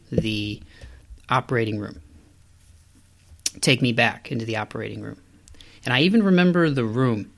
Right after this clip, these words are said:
There's, like, a big waiting area type deal there. University of Michigan Hospital is huge, man.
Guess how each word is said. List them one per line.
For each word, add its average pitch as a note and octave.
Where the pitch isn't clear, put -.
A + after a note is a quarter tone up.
There's, A#2+
like, B2
a -
big C3+
waiting C3+
area D3
type D3
deal D3
there. D3
University C#3+
of A#2+
Michigan A#2
Hospital A2+
is -
huge, A2
man. -